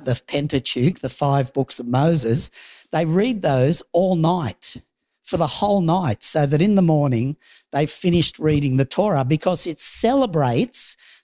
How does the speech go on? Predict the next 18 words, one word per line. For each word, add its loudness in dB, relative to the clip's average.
this 0
festival 0
celebrates 0
the 0
giving 0
of 0
the 0
Torah, 0
the -2
giving 0
of -2
the 0
law 0
on 2
Mount 2
S-, -4
uh, 2
Sinai, 0